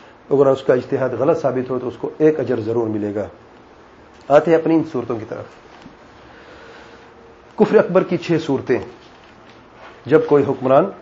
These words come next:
اللہ تعالیٰ کے فیصلے کے خلاف فیصلہ کرتا ہے تو اس کی کفر اکبر ہونے کی چھ صورتیں ہیں۔ پہلی صورت، اگر اپنے فیصلے کو جو اللہ تعالیٰ کے فیصلے کے خلاف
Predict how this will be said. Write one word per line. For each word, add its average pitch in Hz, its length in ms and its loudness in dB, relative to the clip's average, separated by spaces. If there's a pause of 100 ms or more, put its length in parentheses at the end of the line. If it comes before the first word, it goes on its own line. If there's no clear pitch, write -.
(100)
اللہ 139 160 6
تعالیٰ 135 380 4
کے 127 160 -2
فیصلے 139 280 -4
کے 120 100 -6
خلاف 123 340 -2
فیصلہ 120 240 -4
کرتا 127 420 0
ہے 165 140 -4 (480)
تو 147 100 -2
اس - 120 -4
کی 185 180 -2 (1400)
کفر 147 240 0
اکبر 151 360 0 (600)
ہونے 147 320 4
کی 185 200 -4 (640)
چھ 170 200 0 (100)
صورتیں 117 320 -4
ہیں۔ 101 120 -8 (720)
پہلی 170 200 6
صورت، 101 280 -4 (1080)
اگر 175 180 8
اپنے 202 380 4
فیصلے 170 320 4
کو 190 340 4
جو 160 380 4 (880)
اللہ 160 180 6
تعالیٰ 160 280 6
کے 160 80 2
فیصلے 151 320 0
کے 147 100 -2
خلاف 127 320 2